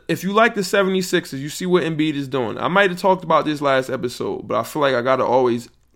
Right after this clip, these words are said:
this is relevant. It's gonna be relevant forever. The Sixers had a chance to get,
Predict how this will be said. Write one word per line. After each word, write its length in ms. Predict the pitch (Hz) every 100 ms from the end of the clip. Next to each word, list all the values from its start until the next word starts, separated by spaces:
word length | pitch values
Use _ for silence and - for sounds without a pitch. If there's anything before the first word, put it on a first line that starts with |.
| _
this 220 | - 151
is 100 | 160
relevant. 380 | 139 156 160 135
It's 100 | 127
gonna 160 | 139 156
be 100 | 139
relevant 380 | 151 151 139 131
forever. 460 | 107 127 123 90 - _ _ _ _ _ _ _ _ _ _ _ -
The 140 | 127
Sixers 400 | 127 180 175 170
had 180 | 175 160
a 60 | 151
chance 320 | - 175 156
to 100 | 151
get, 320 | 143 135 -